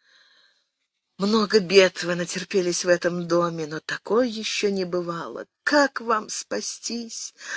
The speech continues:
За какие грехи в прошлых ваших рождениях вы терпите такие муки? А мачеха ваша, в каком образе она родится вновь? Ведь грех ее так велик», говорила Акоги.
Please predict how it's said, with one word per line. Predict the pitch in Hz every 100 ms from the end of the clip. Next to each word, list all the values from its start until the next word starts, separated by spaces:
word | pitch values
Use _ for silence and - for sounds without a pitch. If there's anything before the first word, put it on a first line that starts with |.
| -
За | 226 285
какие | - 277 - 269
грехи | 240 220 254 - - 262
в | 226 -
прошлых | 240 247 226 226 233
ваших | 220 226 233
рождениях | 233 233 202 247 226 220 - - -
вы | - 220
терпите | - 214 226 226
такие | 226 226 247 254
муки? | 262 277 220 - 190 - - - -
А | 156
мачеха | 139 156 160 - - 135 151
ваша, | 143 165 147 135 127
в | 127 -
каком | 175 - - 262 240 240
образе | 285 220 214 220 190 196 - - - -
она | 175 190 185
родится | 175 185 220 - 165
вновь? | 139 151 220 302 202 - _ _ _ _ -
Ведь | 156 170 135
грех | 160 190 180 -
ее | 151 165 113 - _
так | 320 302 233
велик», | 160 160 160 156 208 175 - - _ _ _
говорила | 127 135 123 123 117 107
Акоги. | - - 65 -